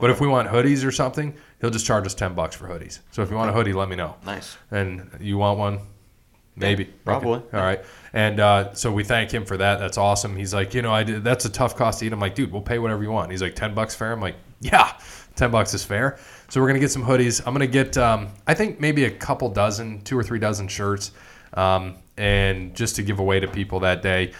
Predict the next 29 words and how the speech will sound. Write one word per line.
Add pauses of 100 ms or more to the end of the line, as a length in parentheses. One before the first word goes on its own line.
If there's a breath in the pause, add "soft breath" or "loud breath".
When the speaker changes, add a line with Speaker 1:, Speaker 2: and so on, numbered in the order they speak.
(140 loud breath)
Speaker 1:
And
I
still, (240 loud breath)
one
of
these
days,
wanna
go
through
a
parade (160)
or
some
shit
and
just
get
a
frickin' (180)
t-shirt
shooter
gun
and
Speaker 2:
Shoot
'em
out
at
people.